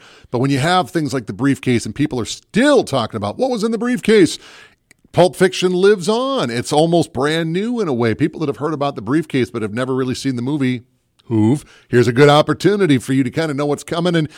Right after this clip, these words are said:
you decide for yourself, what do you think might be in there? Do you think it matters? What do you think it all means? And there's so much symbolicism anyway,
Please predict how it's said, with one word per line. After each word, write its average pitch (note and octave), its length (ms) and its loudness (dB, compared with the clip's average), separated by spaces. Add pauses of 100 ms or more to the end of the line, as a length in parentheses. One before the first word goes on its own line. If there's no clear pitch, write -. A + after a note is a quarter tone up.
(260)
you A#3 460 6
decide F#3 480 -2
for - 80 -10
yourself, F#3 540 -2
what G2+ 500 2
do C#3 100 -2
you A#3 300 -2
think C3+ 380 -4
might G#2+ 240 -4
be G#2+ 120 -2
in F#2 120 -2
there? D#2+ 160 -12
Do G2+ 160 -8
you A2 200 2
think C#3+ 220 -2
it D#3 80 -10
matters? G3 480 -2
What A#2 120 -2
do D3+ 60 -2
you D#3 60 -2
think D#3+ 220 -4
it C3+ 80 0
all D#3+ 200 4
means? E3 360 -2
And B2 100 -2
there's B2 140 -4
so F3 120 -2
much D3+ 300 -2 (260)
symbolicism B2 1200 -2
anyway, B2 720 -6